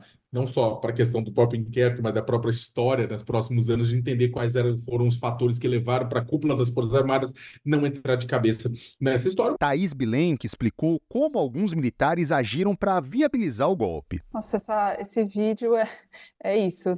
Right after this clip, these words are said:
Speaker 3: né? Não tenho que de-, desmentir. Agora, a Polícia Federal, em relação a essa, o que eles chamam de máquina de amplificação de ataques pessoais, é, mostra como que esses militares de alta patente atuaram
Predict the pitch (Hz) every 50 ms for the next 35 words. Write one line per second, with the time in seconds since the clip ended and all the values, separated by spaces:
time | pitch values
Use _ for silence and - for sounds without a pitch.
0 | - - 190 185 180 185 185 185 190 196 - 208 190 202 196 196 196 - 214 196
1 | - 202 190 202 - - - 220 220 208 226 233 240 254 240 - - 240 226 220
2 | 208 - - 185 202 202 196 196 - - - 226 240 - 302 277 254 - 247 240
3 | - 202 190 190 185 190 190 208 220 214 214 214 208 208 208 208 - - - 226
4 | 226 262 269 233 208 196 190 190 196 - - 190 - - - - 208 196 202 -
5 | - 214 214 214 214 196 202 202 196 190 185 202 247 - - - 226 220 220 202
6 | 190 208 214 233 - 226 220 - 226 - 214 202 - - 220 240 262 240 220 185
7 | - - 180 185 - 190 - - 185 185 - 185 185 202 208 196 190 - - -
8 | - - - _ _ _ _ _ _ - 185 185 180 180 180 175 170 175 175 -
9 | - - - _ _ _ _ _ _ _ _ _ _ _ _ _ _ _ _ -
10 | 214 214 233 254 277 - - 285 294 294 - - 294 302 330 381 381 370 359 -
11 | - - 262 285 339 330 - - 269 285 - 311 254 254 262 277 294 285 - 233
12 | 240 247 254 240 233 226 247 240 202 196 220 262 294 294 - 233 - - 185 190
13 | - 185 190 196 214 233 247 240 - - 190 - - 202 220 - 269 262 240 208
14 | 202 214 247 269 254 208 175 185